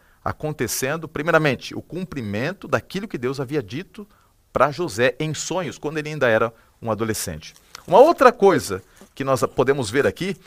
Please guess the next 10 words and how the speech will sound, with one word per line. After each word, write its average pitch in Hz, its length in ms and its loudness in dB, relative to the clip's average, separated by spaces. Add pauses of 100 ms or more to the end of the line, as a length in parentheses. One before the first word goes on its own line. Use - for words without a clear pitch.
(220)
é 120 100 2
que - 280 -8
aquilo, 180 920 0
aquela 240 440 4
cena 180 600 4
que - 200 -16
estava 131 300 4
se - 100 -8
desenrolando 131 540 -4
ali, 139 260 -2